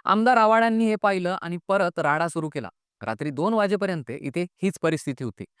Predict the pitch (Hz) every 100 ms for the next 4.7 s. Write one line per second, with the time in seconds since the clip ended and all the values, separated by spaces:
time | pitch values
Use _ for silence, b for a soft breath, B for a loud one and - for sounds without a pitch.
0 | b b 202 226 254 208 - 220 220 233
1 | 202 214 208 214 214 214 196 190 202 196
2 | 165 139 156 147 147 180 - 117 117 -
3 | _ 160 156 147 151 127 123 87 78 -
4 | _ - - - - 220